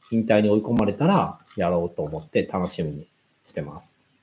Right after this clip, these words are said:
あ、遺産のこととか考えますか？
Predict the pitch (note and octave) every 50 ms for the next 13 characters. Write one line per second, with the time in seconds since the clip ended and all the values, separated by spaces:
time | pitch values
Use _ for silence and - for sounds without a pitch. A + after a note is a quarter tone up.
0 | _ _ _ _ _ _ _ _ _ _ _ _ G#2+ G#2 A#2 A2+ - - F3+ F3+
1 | F3 F3 E3+ D#3+ - F3 D#3+ - - - G#2+ - E2+ - - G#2 A2 A2 A2 A2
2 | G#2+ G#2+ G2+ - - - - -